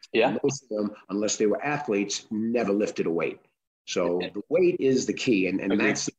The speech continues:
Speaker 2: thing to, to sell, is they have to strengthen their muscles. Um,
Speaker 1: Yeah, and
Speaker 2: so
Speaker 1: I, I
Speaker 2: that's
Speaker 1: think, go ahead, sorry.
Speaker 2: That's all right.
Speaker 1: Yeah, I was gonna mention here, and,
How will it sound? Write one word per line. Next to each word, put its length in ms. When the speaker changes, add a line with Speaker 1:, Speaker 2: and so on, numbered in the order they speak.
Speaker 2:
thing 180
to, 320
to 100
sell, 400
is 140
they 120
have 380
to 140
strengthen 680
their 140
muscles. 500
Um, 300
Speaker 1:
Yeah, 260
and 100
Speaker 2:
so 40
Speaker 1:
I, 40
I 40
Speaker 2:
that's 120
Speaker 1:
think, 200
go 100
ahead, 100
sorry. 200
Speaker 2:
That's 160
all 80
right. 160
Speaker 1:
Yeah, 160
I 160
was 120
gonna 140
mention 300
here, 180
and, 220